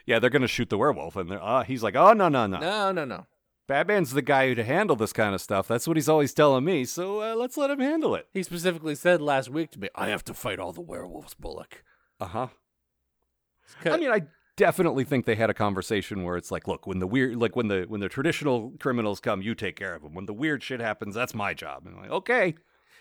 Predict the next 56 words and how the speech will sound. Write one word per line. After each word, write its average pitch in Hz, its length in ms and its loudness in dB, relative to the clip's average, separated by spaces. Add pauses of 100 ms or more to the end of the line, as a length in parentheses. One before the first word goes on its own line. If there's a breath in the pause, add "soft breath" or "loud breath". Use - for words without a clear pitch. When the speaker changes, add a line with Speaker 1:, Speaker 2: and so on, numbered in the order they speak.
Speaker 2:
"Yeah, 208 240 8
that's 202 200 6
great. 202 320 4
The 156 60 -6
problem 185 420 8
there 175 180 4
was 151 240 2
I 143 120 6
was 143 140 -2
right 160 180 4
in 151 60 -10
the 143 60 -4
middle 151 240 2
of 135 80 0
arresting 139 480 -2
Dracula, 131 600 0
and 110 100 -6
he 127 100 -6
let 123 160 0
me, 117 180 -4
he 123 240 -6
took - 220 -10
my 117 100 -4
collar. 120 520 0 (360)
Son 104 300 -12
of 92 60 -8
a 104 60 -4
Speaker 1:
Mm-hmm. 107 180 -8
Speaker 2:
bitch." - 300 -8 (580)
Speaker 1:
"He 117 100 -2
took 208 220 6
my 190 180 6
collar, 175 400 6
too. 196 320 2
It 113 40 0
was 104 140 -6
a 113 40 -2
very 202 240 2
high 196 200 4
collar." 147 460 6 (100)
Speaker 2:
<laughs> - 140 -16
Ha 165 60 2
ha. 196 360 8
Speaker 1:
Bleh. 165 340 0 (1120 loud breath)
Speaker 2:
"Shut 170 220 6
up, 160 160 6
you. 147 180 -2
Get 139 260 -2
back 151 260 4
in, 151 260 -4
get 156 160 -2
back 151 220 0
in 139 100 -6
the 127 80 -8
police 113 320 -8
car." 85 320 -12